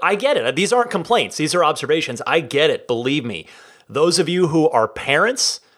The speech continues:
now have to work from home to the best of your ability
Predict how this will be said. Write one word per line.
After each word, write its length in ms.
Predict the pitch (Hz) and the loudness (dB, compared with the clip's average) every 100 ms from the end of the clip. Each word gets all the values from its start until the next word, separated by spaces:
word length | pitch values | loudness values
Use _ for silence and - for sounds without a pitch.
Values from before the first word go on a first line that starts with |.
| _ _ | _ _
now 220 | 113 123 | -2 0
have 300 | 131 143 131 | 2 0 -2
to 280 | - 120 104 - | -2 -2 -2 -6
work 420 | 107 107 196 208 | -4 0 0 0
from 240 | - 226 | -2 -2
home 480 | 156 147 131 131 160 - _ - | 2 2 2 0 -6 -14 _ -8
to 120 | 143 | -2
the 100 | 131 | 0
best 300 | 131 123 127 | 0 -2 -4
of 80 | 107 | -2
your 140 | 101 | -2
ability 520 | 90 92 85 85 101 | -2 -2 -4 -4 -10